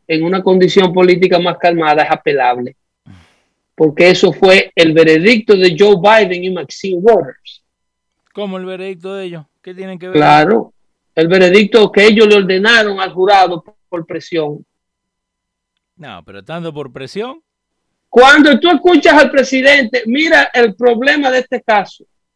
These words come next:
Speaker 2: Ujú.
Speaker 1: Los jurados, normalmente, en los casos de high profile, como era este, el juez le ordena to be sequestered.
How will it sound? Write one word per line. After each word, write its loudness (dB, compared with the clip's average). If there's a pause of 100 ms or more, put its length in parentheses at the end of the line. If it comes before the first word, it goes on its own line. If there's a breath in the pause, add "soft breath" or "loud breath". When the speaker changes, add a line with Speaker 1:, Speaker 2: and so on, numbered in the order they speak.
(140)
Speaker 2:
Ujú. -20 (180)
Speaker 1:
Los -2
jurados, 2 (260)
normalmente, -2
en -4
los -6
casos 0
de -6 (220)
high 2
profile, -2
como -8
era 0
este, -10 (1200)
el 4
juez 4
le 6
ordena 2
to -2
be -2
sequestered. -4